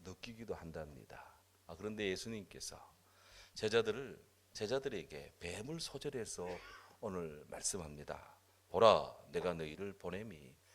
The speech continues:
이 양을 이리 가운데로 보낸 것 같구나. 그러므로 너희는 뱀같이 지혜롭고 비둘기같이 순결하라." 너무나 유명한 말씀을 우리에게 합니다.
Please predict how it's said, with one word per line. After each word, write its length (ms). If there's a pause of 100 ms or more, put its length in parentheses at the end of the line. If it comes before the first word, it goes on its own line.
(540)
이 240
양을 560
이리 340
가운데로 380
보낸 300
것 80
같구나. 600 (560)
그러므로 340
너희는 500 (120)
뱀같이 580
지혜롭고 540 (640)
비둘기같이 640
순결하라." 920 (400)
너무나 500
유명한 460
말씀을 680 (360)
우리에게 720 (300)
합니다. 600